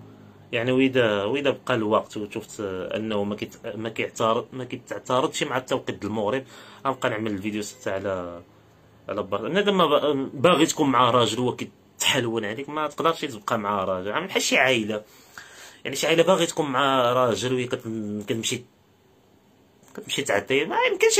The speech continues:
تبقى عاطي معاها انت عاود، آه، داكشي كامل. راه والله ما كانت تطوى عندي في الحاله المدنيه مكتوبه هايده مرسومه ل-، في الولاده ديالي تماك، شحال هادي،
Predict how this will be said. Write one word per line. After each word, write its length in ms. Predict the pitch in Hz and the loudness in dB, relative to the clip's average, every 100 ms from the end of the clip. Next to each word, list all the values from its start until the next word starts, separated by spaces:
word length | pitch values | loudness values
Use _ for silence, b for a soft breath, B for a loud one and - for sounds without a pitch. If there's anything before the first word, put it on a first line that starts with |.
| 339 | 2
تبقى 180 | - 202 | 4 6
عاطي 480 | 151 175 156 165 | 8 6 6 4
معاها 340 | 139 139 127 131 | 2 4 4 2
انت 180 | 123 127 | 0 4
عاود، 420 | 120 120 117 113 | 4 4 0 -4
آه، 560 | 110 101 98 95 98 101 | -2 -2 -4 -8 -10 -12
داكشي 240 | - 113 | -8 -8
كامل. 340 | - 113 104 104 B B | -4 -4 -4 -10 B B
راه 80 | 202 | 6
والله 580 | 233 285 220 190 190 101 | 8 6 6 6 6 6
ما 140 | 160 | 0
كانت 300 | 185 165 127 | 0 -2 -4
تطوى 280 | - 156 127 | -8 -4 -2
عندي 240 | 117 131 | 0 -2
في 60 | 131 | -4
الحاله 220 | - 135 | -4 -4
المدنيه 560 | 120 120 113 135 139 113 | -2 -4 -4 -6 -6 -6
مكتوبه 680 | 107 104 - 151 120 101 117 | -6 -8 -6 -2 0 2 2
هايده 200 | 107 98 | -2 -4
مرسومه 480 | - - 135 117 107 B B B B | -6 -4 -2 -2 -4 B B B B
ل-، 520 | 127 131 123 123 123 | -2 0 0 -2 -2
في 220 | 117 - 120 | -6 -8 -2
الولاده 400 | 123 135 127 123 | 6 8 8 4
ديالي 320 | 123 131 123 | 4 2 0
تماك، 480 | - 220 240 143 - B B B B 294 - 180 175 | -2 -4 0 -2 -4 B B B B -8 -4 2 4
شحال 800 | 175 - 240 254 254 262 254 233 | 6 6 8 10 10 10 10 10
هادي، 500 | 156 180 117 98 | 10 10 6 0